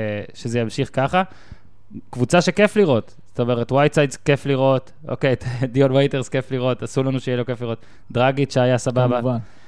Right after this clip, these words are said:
Speaker 1: אה, בקיץ גם כיף לראות. אה, מעבר אבל לכיף, יש?
Speaker 2: אה, לא חושב. חושב שהם, אה,
Speaker 1: האובר
Speaker 2: עוד פעם.
Speaker 1: אנדר שלהם, רגע, אני אגיד לך, ארבעים ושלוש וחצי. גבולי.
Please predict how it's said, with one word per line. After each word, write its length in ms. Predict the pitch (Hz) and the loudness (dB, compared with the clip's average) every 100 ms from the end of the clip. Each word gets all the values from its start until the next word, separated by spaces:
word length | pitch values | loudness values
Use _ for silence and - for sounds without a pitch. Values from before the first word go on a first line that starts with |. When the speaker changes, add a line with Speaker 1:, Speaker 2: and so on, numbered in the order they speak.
| - - | -12 -2
Speaker 1:
אה, 180 | 123 120 | 0 0
בקיץ 360 | 113 - 127 117 | 0 0 0 0
גם 120 | 117 | -2
כיף 240 | 135 120 | 0 -2
לראות. 380 | 123 120 170 - - - - - - | 0 2 2 2 -8 -18 -18 -14 -4
אה, 40 | 120 120 120 120 120 120 - - - | 0 2 2 2 0 -2 -8 -16 -8
מעבר 500 | 123 135 143 156 156 | 0 4 6 6 6
אבל 180 | 151 151 | 6 6
לכיף, 460 | 147 - 160 156 - - - | 4 2 -2 -2 -12 -18 -6
יש? 380 | 127 170 - - - - - - - - - - - - - | 0 0 0 -10 -18 -18 -18 -18 -18 -18 -18 -18 -18 -18 -10
Speaker 2:
אה, 220 | 123 151 160 | -4 0 4
לא 100 | 175 | 4
חושב. 280 | 175 - 107 - - - - | 4 -2 -6 -10 -16 -18 -6
חושב 180 | - | -4
שהם, 260 | 151 185 156 | 4 6 8
אה, 340 | 156 151 143 | 6 6 4
Speaker 1:
האובר 180 | 131 151 | 6 8
Speaker 2:
עוד 80 | 165 | 10
פעם. 120 | 151 | 10
Speaker 1:
אנדר 140 | 160 160 | 8 6
שלהם, 280 | 165 165 160 | 6 4 6
רגע, 200 | 165 180 | 4 4
אני 180 | 143 | 2
אגיד 180 | 131 143 | 0 0
לך, 240 | 151 - 185 190 196 196 196 196 - - - 117 | -2 0 4 6 6 4 2 -2 -8 -16 -10 -6
ארבעים 220 | 123 135 | -2 0
ושלוש 320 | 131 127 110 | 0 0 -2
וחצי. 300 | 107 - - - - - - - - - - - - - - - - | -6 -10 -14 -16 -16 -16 -16 -16 -16 -16 -18 -18 -18 -18 -16 -16 -10
גבולי. 420 | 120 123 135 139 | 2 6 6 6